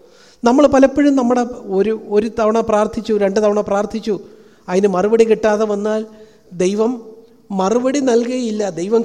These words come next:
കേൾക്കുന്നില്ല എന്നാണ് നമ്മൾ കരുതുന്നത്. എന്നാൽ ഇരമ്യാവിൻ്റെ പുസ്തകം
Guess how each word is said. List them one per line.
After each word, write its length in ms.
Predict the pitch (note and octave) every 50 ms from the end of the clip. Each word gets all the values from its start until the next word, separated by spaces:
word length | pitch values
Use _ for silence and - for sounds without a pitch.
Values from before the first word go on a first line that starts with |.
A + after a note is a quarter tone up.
| -
കേൾക്കുന്നില്ല 760 | G#3+ A3+ B3 C4+ - - E4 D#4 D#4 C4+ C4 C4 B3+ A3 A3 - - - - - - - _ _ _ _ A#3 A#3+ B3
എന്നാണ് 300 | C4 C4 B3+ A#3+ A#3+ A#3+
നമ്മൾ 220 | A#3+ A#3+ B3+ B3+ A#3+
കരുതുന്നത്. 560 | A#3 A3 A3+ A3 A3+ G#3+ G3 C#3+ - - - - - - - - _ _ _ _ B3
എന്നാൽ 240 | B3+ B3 A#3+ A#3+ A#3
ഇരമ്യാവിൻ്റെ 520 | A#3+ A3 A#3+ B3 B3+ C4+ C4+ C#4 C#4+ C4+ C#4
പുസ്തകം 400 | C4 B3 - - B3+ B3 B3+